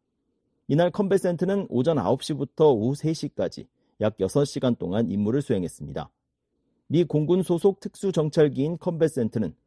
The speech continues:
수백 킬로미터 밖에서 지상에서 나오는 전자신호와 전자파를 탐지해 미사일 발사 준비 과정과 탄도미사일의 궤도 분석 등을 할 수 있습니다. 따라서 북한의 추가 도발 징후를 포착해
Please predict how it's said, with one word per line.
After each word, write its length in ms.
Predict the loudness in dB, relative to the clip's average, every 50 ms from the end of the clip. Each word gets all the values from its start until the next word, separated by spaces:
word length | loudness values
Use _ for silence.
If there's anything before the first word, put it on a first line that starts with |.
| _ _ _
수백 320 | -10 -4 0 0 0 0
킬로미터 540 | 0 0 0 0 0 0 -2 0 2 2 2
밖에서 580 | 2 0 -6 -4 -4 -4 0 2 2 2 2 0
지상에서 480 | -4 -10 -6 -4 -2 -2 -2 -2 0 0
나오는 460 | 0 2 0 2 2 0 0 0 -2
전자신호와 840 | -6 -4 -2 0 2 2 2 2 0 -2 -4 -2 0 0 0 -2 -2 -6
전자파를 680 | -6 -6 -4 0 0 0 -2 -2 -6 -4 0 0 0 0
탐지해 420 | -2 -4 -4 -4 -2 -4 -4 -6 _ _ _ _ _ _ _ _
미사일 380 | -8 -4 -2 2 2 4 2 2
발사 400 | 0 -6 -8 -6 -2 0 0 0
준비 400 | -2 -4 -6 -4 -4 -2 -4 -4
과정과 500 | -4 -4 -4 -2 -2 -2 -2 -2 -4 -8 _ _ _ _ _ _ _
탄도미사일의 800 | _ -4 0 0 2 2 2 0 2 2 2 4 4 4 2 2 -2 _
궤도 320 | -8 -6 -4 0 0 0 0
분석 380 | 0 -2 -2 0 0 -2 -2
등을 200 | -4 -4 -4 -2
할 120 | -2 -2 -4
수 100 | -4 -8
있습니다. 460 | -10 -10 -10 -10 -8 -6 -8 -8 -8 _ _ _ _ _ _ _ _ _ _ _ _ _ 0
따라서 340 | 2 2 4 4 4 2 2
북한의 340 | 2 -2 -2 0 0 0
추가 340 | -2 -4 -8 -4 -2 0 0
도발 360 | 0 -2 -2 2 2 2 2
징후를 420 | 2 0 -2 0 0 0 0 0 -2
포착해 560 | -2 -4 -6 -6 -4 -4 -6 -4 -6 -8 -8